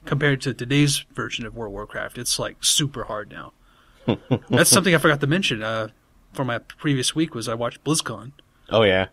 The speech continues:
Speaker 1: And, uh, I actually tried out the WoW Classic demo.
Speaker 2: Did you?
Speaker 1: I did. Uh, <laughs>
Speaker 2: I was wondering if you were going.
Speaker 1: That
Speaker 2: I was debating
Speaker 1: was,
Speaker 2: trying
Speaker 1: uh,
Speaker 2: it.
Speaker 1: that was something else,
Speaker 2: <laughs>
Speaker 1: 'cause I played a hunter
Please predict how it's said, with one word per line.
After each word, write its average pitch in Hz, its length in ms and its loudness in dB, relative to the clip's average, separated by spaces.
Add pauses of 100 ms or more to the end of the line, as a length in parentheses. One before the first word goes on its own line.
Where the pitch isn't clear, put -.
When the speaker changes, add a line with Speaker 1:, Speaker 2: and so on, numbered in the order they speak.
(140)
Speaker 1:
And, 135 480 2
uh, 120 400 4
I 123 120 -2
actually 151 380 2
tried 131 220 0
out 131 240 -2
the 117 140 -4
WoW 123 260 2
Classic 170 500 -2
demo. 104 400 -10
Speaker 2:
Did 143 240 6
you? 92 320 2
Speaker 1:
I 127 120 4
did. 135 360 2 (320)
Uh, 127 380 4 (100)
<laughs> 175 580 8
Speaker 2:
I - 80 8
was 135 160 10
wondering 131 420 10
if 92 140 -2
you 92 80 0
were 92 100 -2
going. 87 100 2
Speaker 1:
That 170 140 12
Speaker 2:
I - 40 12
was 233 100 4
debating 190 240 12
Speaker 1:
was, 156 180 6
Speaker 2:
trying 143 320 10 (180)
Speaker 1:
uh, - 40 -10 (120)
Speaker 2:
it. 143 80 -8
Speaker 1:
that 190 200 8
was 185 280 4
something 165 420 4
else, 139 520 4
Speaker 2:
<laughs> - 20 -6
Speaker 1:
'cause 156 460 6
I 156 220 10
played 180 420 6
a 131 100 0
hunter 185 520 0